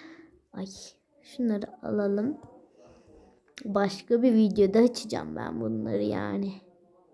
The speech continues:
Ay açılmasın hiçbiri. Tut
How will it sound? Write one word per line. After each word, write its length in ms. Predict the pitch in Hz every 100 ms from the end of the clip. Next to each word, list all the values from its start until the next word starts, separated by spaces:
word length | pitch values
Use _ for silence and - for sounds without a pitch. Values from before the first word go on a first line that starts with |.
| _ _ _ _ _ _ _ _
Ay 80 | 214 _ - - _ -
açılmasın 1120 | 220 _ - 247 226 214 214 - 226 233 214
hiçbiri. 840 | 208 - - _ 226 214 202 196 - _ _ - _ _ _ _ _ _ _ _ _ _
Tut 140 | -